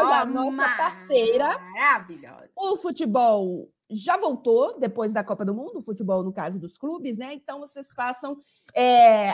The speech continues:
Speaker 2: aquela, aqueles palpites, aquelas, aqueles prognósticos pra dois mil e vinte e três. Lembrando que se você tá assistindo isso ainda em dois mil e vinte e dois, tem jogo ainda em dois mil e vinte e dois.
Speaker 1: Ah, não
Speaker 2: Corre lá.
Speaker 1: para.
Speaker 2: Não para.
Speaker 1: Não para.
Speaker 2: Então corre lá na K T O ponto com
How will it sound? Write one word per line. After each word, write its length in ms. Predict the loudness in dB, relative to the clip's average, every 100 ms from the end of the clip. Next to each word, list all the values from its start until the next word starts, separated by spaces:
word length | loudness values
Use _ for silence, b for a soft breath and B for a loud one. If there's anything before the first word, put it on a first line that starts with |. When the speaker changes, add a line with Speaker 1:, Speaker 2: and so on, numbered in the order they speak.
| -2
Speaker 2:
aquela, 760 | -4 0 0 2 0 0 0
aqueles 320 | -2 -6 -4
palpites, 800 | -6 -6 -6 -4 -6 -6 -16 -20 -20 _
aquelas, 680 | -8 -4 0 0 -4 -10 -20 _ _ -10
aqueles 220 | -4 -4 -2
prognósticos 880 | 0 0 0 -2 -2 -6 -10 -10 -4
pra 220 | 0 2
dois 180 | 2 0
mil 100 | -2
e 20 |
vinte 160 | -6 -6
e 40 |
três. 300 | -2 -2 -2 -6
Lembrando 400 | -4 -2 -2 -2
que 60 | -8
se 100 | -8
você 220 | -8 -6
tá 100 | -6
assistindo 340 | -8 -8 -6 -6
isso 160 | -6
ainda 160 | -6 -6
em 40 |
dois 140 | -6 -6
mil 100 | -8
e 20 |
vinte 120 | -8
e 20 | -8
dois, 180 | -8
tem 280 | 0 0 2
jogo 240 | 2 0 0
ainda 200 | -4 -4
em 40 |
dois 160 | -4 -6
mil 100 | -6
e 40 |
vinte 120 | -8
e 60 | -4
dois. 160 | 0 4
Speaker 1:
Ah, 260 | 4 4
não 120 | 0 2
Speaker 2:
Corre 140 | 6
lá. 60 | 6
Speaker 1:
para. 420 | 6 4 0 -8 _ _ _ _
Speaker 2:
Não 140 | -8 -4
para. 580 | -2 2 2 2 0 -2
Speaker 1:
Não 80 | -4
para. 260 | 0 0
Speaker 2:
Então 260 | 2 2 0
corre 320 | 0 -2 -2
lá 320 | -2 -2 -4 -6
na 400 | -6 -4 -2 -4
K 160 | -4 -2
T 80 |
O 140 | -2 -4
ponto 260 | -6 -10
com 380 | -8 -4 -4 -6